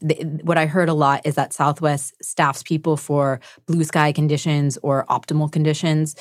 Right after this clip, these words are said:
Southwest has disputed that and said they really were prepared with staffing. But either way, what went wrong is that this tool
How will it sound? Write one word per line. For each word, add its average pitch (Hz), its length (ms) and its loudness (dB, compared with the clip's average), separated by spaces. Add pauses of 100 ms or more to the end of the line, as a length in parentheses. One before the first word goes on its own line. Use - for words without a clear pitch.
(160)
Southwest 240 480 2
has 175 140 0
disputed 147 400 -2
that 156 180 4
and 156 100 -4
said 139 160 -4
they 143 120 0
really 143 260 0
were 135 140 -2
prepared 135 400 -2
with 139 100 -2
staffing. 156 540 0 (260)
But - 240 -2
either 190 340 2
way, 160 460 2 (240)
what 160 200 0
went 170 220 2
wrong 170 420 2 (100)
is 151 140 0
that 147 280 2
this 151 200 0
tool 190 600 0